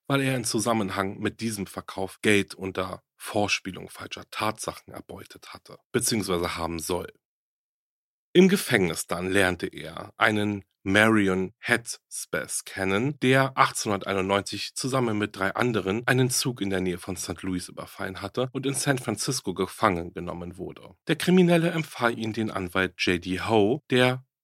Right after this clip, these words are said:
Holmes aus dem Gefängnis bringen sollte. Und so kam es dann auch.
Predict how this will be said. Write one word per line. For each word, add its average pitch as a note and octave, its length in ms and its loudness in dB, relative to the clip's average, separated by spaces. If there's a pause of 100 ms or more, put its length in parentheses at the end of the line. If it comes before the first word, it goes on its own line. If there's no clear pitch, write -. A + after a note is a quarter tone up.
(160)
Holmes A#2 720 4
aus B2 120 -4
dem C3+ 140 -6
Gefängnis C3 580 -2
bringen E2 260 -16
sollte. - 460 -18 (160)
Und G3 640 0 (180)
so A#2+ 180 2
kam C3 360 -2
es - 180 -6
dann F2 200 -10
auch. A2 500 -8